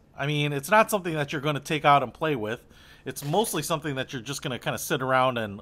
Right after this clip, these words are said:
look at, and really, it's just gonna be something in the background, just kinda something to add a little life to your office or your bedroom. See, the thing stopped. I don't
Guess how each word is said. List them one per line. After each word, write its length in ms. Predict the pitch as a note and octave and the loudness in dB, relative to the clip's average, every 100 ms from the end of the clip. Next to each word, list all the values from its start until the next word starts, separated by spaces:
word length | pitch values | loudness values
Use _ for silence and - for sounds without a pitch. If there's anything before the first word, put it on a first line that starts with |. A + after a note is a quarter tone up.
| - | -8
look 260 | B2+ F3 G3 | -4 -2 -2
at, 300 | G3 C#3+ - - - - | 0 -2 -4 -20 -20 -4
and 360 | D3+ D3 C#3+ - | 2 2 0 -2
really, 580 | F#3 B3 F#3 D3 C#3 - | 2 6 6 4 -2 -8
it's 160 | C#3+ A3 | -4 -2
just 160 | G3+ | -2
gonna 140 | G#3+ E3+ | -2 -2
be 100 | C#3+ | 0
something 340 | F#3 D#3 D3+ | -2 -2 -2
in 80 | C3+ | -2
the 80 | A2+ | 4
background, 580 | A#2+ A2+ A2+ F#2 F#2+ | 4 4 0 -4 -6
just 240 | E3+ - - | -8 -10 -6
kinda 200 | D#3+ A#2+ | -4 -2
something 380 | - D#3 C#3 A#2+ | -2 -4 -4 -6
to 80 | A#2 | -2
add 180 | A#2+ A#2 | 0 0
a 60 | |
little 460 | A2 C#3 B2 A2 - - - - | -2 -2 0 -2 -6 -20 -20 -8
life 540 | A2 C3+ B2 A2 - | 2 4 4 0 -8
to 240 | - A#2 G#2+ | -6 -4 -4
your 260 | G#2+ G#2+ | -4 2
office 400 | A2 A#2 A2 F#2+ | 4 4 0 -8
or 80 | A2+ | -6
your 140 | G2 | -6
bedroom. 380 | F#2 A2 F#2 E2+ C#2+ _ _ _ - | -6 -6 -8 -16 -20 _ _ _ -14
See, 320 | - C3+ B2 - | -8 -8 -10 -14
the 100 | B2 | -12
thing 220 | F3+ F3 | -10 -10
stopped. 520 | - C3+ B2+ - - _ _ - | -4 0 0 -2 -16 _ _ -14
I 40 | A#2+ | -10
don't 180 | C3 | -10